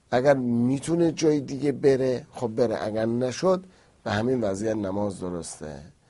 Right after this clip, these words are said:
سجده بر چیز معدنی مانند طلا، نقره، عقیق، فیروزه، اینا باطله و صحیح نیست. سجده بر چیزی که از زمین میروید، خوراک حیوان است، مثل علف و کاه، همون گیاهی که تو چمن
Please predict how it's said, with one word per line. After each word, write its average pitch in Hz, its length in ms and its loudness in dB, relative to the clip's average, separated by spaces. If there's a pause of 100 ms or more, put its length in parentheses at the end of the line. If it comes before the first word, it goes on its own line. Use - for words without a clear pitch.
(380)
سجده 156 560 4
بر 151 200 6
چیز 175 320 -4
معدنی 139 600 2
مانند 127 480 0
طلا، 117 500 0
نقره، 107 480 -2
عقیق، 101 500 -4
فیروزه، 147 680 -2 (420)
اینا 127 240 2
باطله 107 520 -4
و 95 120 -4
صحیح 85 380 -10
نیست. 87 460 -12 (540)
سجده 143 440 2
بر 160 180 8
چیزی 175 340 -4
که - 120 0
از 131 160 -2
زمین 135 300 0
میروید، 143 640 2 (440)
خوراک 151 540 2
حیوان 123 640 2
است، 92 340 -4
مثل 139 200 -4
علف 110 600 -2 (420)
و 110 160 -4
کاه، 117 460 -2 (400)
همون 165 320 0
گیاهی 131 460 0
که 147 140 -8
تو - 160 -10
چمن 117 680 -2